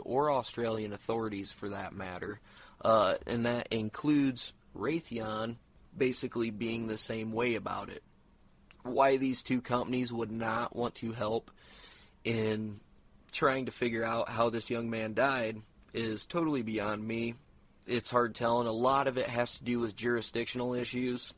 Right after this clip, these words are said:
They didn't want to go through the red tape, blah, blah, blah. Everybody's stepping on everybody's toes. But you would think for a person who might have been murdered, uh, you know, with an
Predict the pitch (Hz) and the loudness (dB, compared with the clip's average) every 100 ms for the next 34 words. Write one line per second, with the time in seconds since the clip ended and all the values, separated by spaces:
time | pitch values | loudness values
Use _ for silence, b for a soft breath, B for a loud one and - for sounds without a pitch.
0 | - 110 101 101 113 92 120 113 117 113 | -14 -10 -6 -4 -4 -2 -2 0 0 0
1 | 117 110 110 110 104 - 139 139 139 - | -2 -2 0 0 -2 0 4 4 2 -6
2 | - - - B B B B B B - | -20 -20 -20 B B B B B B -4
3 | 104 120 120 117 120 123 123 113 113 113 | 4 6 8 6 6 6 6 4 2 4
4 | 120 117 - 127 120 123 120 120 113 113 | 4 2 0 0 2 2 2 0 -2 0
5 | 117 110 - - 147 143 143 135 - 120 | 0 0 -4 0 2 4 2 -2 -2 0
6 | 87 117 110 104 - 175 170 - - 143 | 0 0 -2 -4 -4 -2 -2 -8 0 2
7 | 135 131 123 113 110 127 131 - 131 123 | 4 4 2 0 -2 -2 -2 -2 -4 -2
8 | 113 120 117 107 - 104 107 110 123 120 | -2 0 0 -4 -8 -8 -4 -2 -4 0
9 | 117 117 113 - - - 107 107 107 120 | 2 2 0 -8 -20 -6 -2 -2 0 2
10 | 160 120 113 113 B B B B B B | 2 0 -2 -6 B B B B B B
11 | - 104 104 - - 80 113 113 110 113 | 0 2 2 0 -8 -6 -2 2 2 4
12 | 117 110 113 107 | 2 0 -2 -6